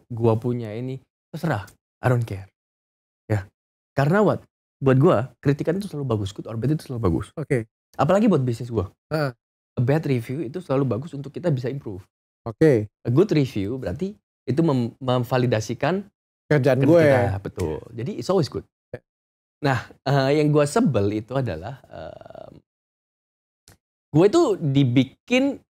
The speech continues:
Speaker 1: secara, apa ya, membuat suatu opini kepada publik untuk ketenaran seseorang.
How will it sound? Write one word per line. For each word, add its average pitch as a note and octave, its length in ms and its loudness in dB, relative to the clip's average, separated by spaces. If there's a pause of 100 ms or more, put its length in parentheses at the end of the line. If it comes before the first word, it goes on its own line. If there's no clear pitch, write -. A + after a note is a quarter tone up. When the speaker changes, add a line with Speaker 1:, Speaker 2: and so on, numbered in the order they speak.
(200)
Speaker 1:
secara, C#3 580 2 (540)
apa - 200 -8
ya, G2 160 -2 (680)
membuat F#3+ 540 2
suatu - 640 -2
opini E3 400 0
kepada D3 340 0
publik A2+ 480 -2 (400)
untuk G3 460 -2 (920)
ketenaran D3 500 2
seseorang. G#2 420 -2